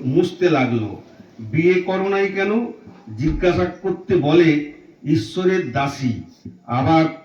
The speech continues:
কার দাসী হব?" আর সবাই তাকে দেবী বলে খুব মানে,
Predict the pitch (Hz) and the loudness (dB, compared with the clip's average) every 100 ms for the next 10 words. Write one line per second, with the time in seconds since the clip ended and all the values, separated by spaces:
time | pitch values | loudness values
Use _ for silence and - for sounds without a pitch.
0 | - 139 151 143 151 143 147 120 117 104 | -4 -2 -2 -2 -4 -4 -2 0 0 -4
1 | 90 - _ _ _ _ 113 151 160 - | -10 -18 _ _ _ _ -2 0 0 -4
2 | - 151 151 165 180 185 - - - 156 | -6 -6 -4 -2 0 -2 -10 -12 -6 -4
3 | - 151 - - - _ _ 104 - - | -2 -2 -2 -6 -20 _ _ -20 -20 -20
4 | - - 110 135 147 185 190 190 160 180 | -20 -14 -2 0 2 0 0 4 6 6
5 | - - - - 170 165 131 131 135 120 | 2 -12 -20 -4 -2 4 4 4 2 0
6 | 92 | -2